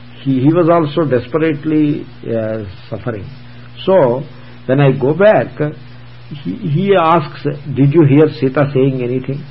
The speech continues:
Did you have one word with her? How is she? How she talks?" That kind of a few questions he will say, ask. And my answer will be, "No, no, no, no for everything." Then, uh, I will not have any re-, uh, any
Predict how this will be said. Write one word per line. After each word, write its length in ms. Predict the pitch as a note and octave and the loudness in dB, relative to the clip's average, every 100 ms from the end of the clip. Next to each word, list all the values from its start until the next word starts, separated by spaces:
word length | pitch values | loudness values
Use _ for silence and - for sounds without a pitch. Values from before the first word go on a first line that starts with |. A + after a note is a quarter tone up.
| - | -8
Did 160 | A2+ | -4
you 100 | C3 | -2
have 220 | A2 A#2+ A#2+ | -2 -2 -2
one 240 | A#2 G#2+ | -4 -2
word 160 | A2+ A#2+ | 0 0
with 120 | A2+ | -2
her? 220 | G#2 A2+ B2 | -4 -8 -8
How 280 | - A#2 | -10 -4
is 140 | C3+ C#3 - | -2 -2 -4
she? 200 | C3 D3 - - - - | -8 -8 -14 -20 -18 -6
How 100 | C3 | -6
she 180 | - C3 | -4 -6
talks?" 340 | C3+ C3 B2+ | -2 -2 -2
That 240 | C#3+ B2 - | -6 -6 -2
kind 180 | D3 C#3 | 0 0
of 120 | C#3 | 0
a 120 | B2+ | -4
few 100 | C#3 | -6
questions 420 | C#3 C3 - C3+ B2 | -8 -8 -8 -12 -10
he 180 | A#2+ A#2+ | -8 -6
will 240 | A2+ B2 - - - | -6 -8 -12 -16 -8
say, 140 | A#2 | -8
ask. 320 | - C3 A#2+ - - - - - | -4 -4 -4 -8 -20 -20 -20 -16
And 100 | A#2+ | -8
my 140 | B2 B2+ | -2 0
answer 320 | B2 C#3 D3 | 0 0 -2
will 240 | C#3+ D3 | 0 0
be, 80 | C#3+ | 0
"No, 300 | C3 C3+ C#3 | -2 -2 -2
no, 260 | C3 C3 C3+ | -4 -6 -6
no, 260 | B2+ B2 | -6 -8
no 280 | B2+ A#2+ C3 B2+ | -8 -6 -6 -8
for 120 | B2 | -10
everything." 400 | G#2+ A2+ - - - - - - - - F#2+ | -10 -12 -14 -16 -18 -20 -20 -20 -20 -18 -4
Then, 240 | B2+ F#3 F3+ | -2 0 0
uh, 240 | B2 C3+ | 0 0
I 140 | - | -2
will 200 | B2 B2+ | 0 0
not 200 | C3+ F3+ D3 | 0 -2 0
have 300 | C#3 C#3 C3+ | 0 0 0
any 440 | A#2+ C3+ C3+ B2+ - - - - - G2 | -2 0 -2 -4 -14 -20 -20 -16 -12 -6
re-, 180 | B2+ - | -4 -4
uh, 220 | B2+ B2+ | -6 -6
any 480 | C3+ A#2 C#3 B2+ | -6 -2 -2 -2